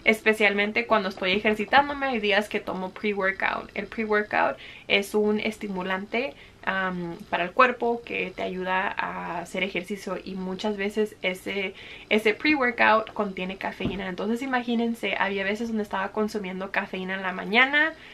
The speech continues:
mi pre-workout, y hay veces que en el medio del día de mi trabajo me sentía como que, "Uh,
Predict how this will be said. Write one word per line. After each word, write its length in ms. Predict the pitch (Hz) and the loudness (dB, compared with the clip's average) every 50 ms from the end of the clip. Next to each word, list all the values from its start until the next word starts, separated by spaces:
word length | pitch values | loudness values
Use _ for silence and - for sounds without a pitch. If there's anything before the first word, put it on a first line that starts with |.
| - - - - - | -18 -20 -16 -12 -8
mi 140 | 190 185 185 | -8 -8 -4
pre-workout, 880 | - - 269 277 269 277 277 277 - - 277 285 285 285 277 - - | -2 -2 -2 2 2 4 2 4 6 8 8 10 10 10 8 6 2
y 80 | - 202 | 0 0
hay 80 | 190 | 0
veces 360 | 185 185 208 214 220 220 - - | 2 0 0 0 -2 -4 -4 -4
que 500 | - 208 196 190 190 185 180 180 - 190 | -4 -2 -2 -2 -2 -2 -4 -4 -4 -4
en 80 | 190 | -6
el 80 | 196 190 | -4 -4
medio 260 | 185 185 185 196 208 | -4 -2 -2 -2 -2
del 100 | 202 196 | -2 -2
día 120 | 196 185 | -2 -2
de 60 | 190 202 | -2 -2
mi 100 | 202 190 | -4 -4
trabajo 400 | 196 190 175 175 185 - 208 202 | -4 -2 -2 -2 -2 -2 -4 -4
me 140 | 202 196 | -4 -4
sentía 280 | 202 196 185 180 180 185 | -4 -6 -6 -6 -6 -6
como 200 | 190 196 202 196 | -6 -6 -6 -8
que, 120 | 196 214 | -6 -4
"Uh, 760 | 254 311 370 392 392 381 381 381 370 359 349 339 330 320 320 | -2 -2 -2 -2 -2 -2 -2 0 0 0 0 0 0 -2 -2